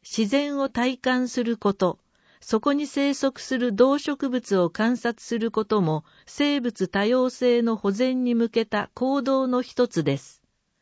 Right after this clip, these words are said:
県でも、緑の保全への取り組みとして、埼玉緑のトラスト運動を推進しています。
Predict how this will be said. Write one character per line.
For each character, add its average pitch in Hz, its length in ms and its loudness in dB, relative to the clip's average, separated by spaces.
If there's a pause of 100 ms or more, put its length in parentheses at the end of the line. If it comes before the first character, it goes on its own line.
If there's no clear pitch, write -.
(840)
県 277 320 0
で 196 120 4
も、 165 240 0 (260)
緑 285 440 2
の 214 140 2
保 208 140 0
全 277 360 0
へ 277 120 0
の 196 140 2
取 185 240 0
り 208 40 -8
組 220 240 0
み 208 40 -12
と 196 140 -2
し - 180 -10
て、 175 200 2 (220)
埼 294 360 -2
玉 208 300 2
緑 269 420 0
の 202 140 2
ト 214 140 0
ラ 262 140 0
ス - 140 -14
ト 285 140 0
運 285 300 -2
動 214 260 4
を 156 100 0
推 220 260 0
進 202 340 0
し - 140 -8
て 180 120 2
い 156 140 2
ま 143 180 -2
す。 - 260 -20